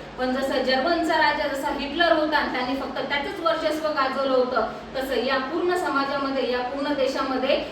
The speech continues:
त्यांना फक्त त्यांचीच, अ, सत्ता गाजवायची आहे, त्यांना सुद्धा हिटलर सारखंच बनायचं आहे. आणि एक दिवस तो नक्कीच येईल, जर का सर्वसामान्य जनतेने जर का आवाज नाही उठवला या विरोधांच्या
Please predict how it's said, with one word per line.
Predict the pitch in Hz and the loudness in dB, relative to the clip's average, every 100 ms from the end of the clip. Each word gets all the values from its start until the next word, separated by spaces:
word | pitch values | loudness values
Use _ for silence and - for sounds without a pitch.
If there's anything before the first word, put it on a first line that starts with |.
| - | -8
त्यांना | 254 254 269 | -6 -2 -2
फक्त | 269 - 262 | -2 -4 -4
त्यांचीच, | 269 277 269 370 415 - 330 | -4 -2 -2 0 -2 -2 0
अ, | 311 294 285 | 2 4 2
सत्ता | 277 - 294 | -2 -2 0
गाजवायची | 285 277 277 285 277 285 | 2 0 0 -2 -2 0
आहे, | 269 262 240 - | 0 4 4 2
त्यांना | 240 233 254 | -2 -4 -4
सुद्धा | 254 285 269 | -4 -4 -2
हिटलर | 254 - 254 | -2 -2 -4
सारखंच | 226 226 - 320 | -2 -2 0 0
बनायचं | 294 285 269 262 | 0 -2 -2 -2
आहे. | 254 233 226 - - 220 | -2 -2 -4 -8 -10 -6
आणि | 226 247 | -2 0
एक | 277 294 | 0 -2
दिवस | 294 285 285 285 | -2 -2 -2 -2
तो | |
नक्कीच | 262 269 294 339 320 | -2 -2 -2 -4 -2
येईल, | 302 247 | 0 0
जर | 240 269 | 0 -2
का | 277 | -2
सर्वसामान्य | 262 269 294 339 302 277 285 285 | -2 -2 0 2 2 2 2 2
जनतेने | 277 269 269 330 330 302 | 2 0 2 2 2 2
जर | 254 | 0
का | 294 | 0
आवाज | 254 - 330 392 381 | 0 2 4 4 4
नाही | 370 359 | 4 4
उठवला | 349 330 330 320 | 6 4 4 4
या | 320 | 2
विरोधांच्या | 311 311 320 302 285 302 | 2 0 0 -2 -2 2